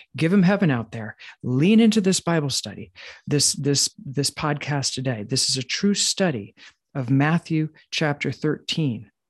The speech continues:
And the Gospel of John, where Jesus declares who he was, therefore who you are, because we have the same spirit that rose Jesus Christ of Nazareth from the grave. Once you've anchored your identity in Christ,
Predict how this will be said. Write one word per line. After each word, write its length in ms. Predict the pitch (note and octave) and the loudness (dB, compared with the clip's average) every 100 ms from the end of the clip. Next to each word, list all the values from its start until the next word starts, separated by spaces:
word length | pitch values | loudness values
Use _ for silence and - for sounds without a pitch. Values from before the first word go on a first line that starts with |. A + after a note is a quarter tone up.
| _ _ - _ - | _ _ -20 _ -4
And 420 | C#3+ C#3 C#3 B2 - _ _ - | 0 2 0 -2 -8 _ _ -10
the 40 | C#3 | -4
Gospel 440 | C#3+ C#3 - C3+ | -2 -2 -4 -8
of 100 | B2+ | -4
John, 360 | - D3+ C#3 B2 | -2 0 0 -2
where 100 | B2 | -4
Jesus 400 | C3 C#3+ C3+ - | -4 -4 -4 -8
declares 840 | B2+ - D#3+ D3+ B2 A#2 - - _ _ _ _ | -10 -6 -2 0 0 -2 -4 -6 _ _ _ _
who 260 | - F#3 F#3 | -4 0 2
he 220 | - F3 | 2 -2
was, 580 | D3+ E3 A#2 G#2 - - _ - | 0 0 -2 -4 -8 -8 _ -4
therefore 560 | C#3+ D3+ - C3 A#2+ - _ _ | 0 0 -2 -4 -6 -8 _ _
who 200 | - F3+ | -2 2
you 260 | E3 F#3 C3+ | 4 2 0
are, 160 | G2+ | -4
because 340 | - B2+ C3 A#2+ | -6 -4 -2 0
we 80 | E3 | 0
have 100 | B2+ | 0
the 80 | |
same 440 | G#2 - D#3+ E3+ E3 | -2 0 0 0 0
spirit 460 | - - C#3 A2 | -4 -2 -2 -4
that 120 | - B2 | -6 -4
rose 260 | B2 B2 | -2 -2
Jesus 360 | - B2 A#2 - | -2 -4 -2 -4
Christ 280 | A#2+ A#2 - | -4 -6 -4
of 80 | |
Nazareth 380 | A#2 A2+ A2 G#2+ | -4 -4 -4 -8
from 140 | - G#2+ | -8 -8
the 80 | |
grave. 320 | G#2+ A2+ G2+ - - - - - | -6 -8 -10 -14 -20 -20 -8 0
Once 300 | E3+ - - | 2 2 2
you've 160 | F#3 | 2
anchored 340 | E3+ E3+ D#3 C#3 | 2 2 0 0
your 160 | C3+ | -2
identity 420 | B2 C3+ C3+ A#2+ A2 | -2 -2 -2 -2 -4
in 120 | G#2+ | -6
Christ, 520 | - E3 G2 - | -6 -6 -6 -6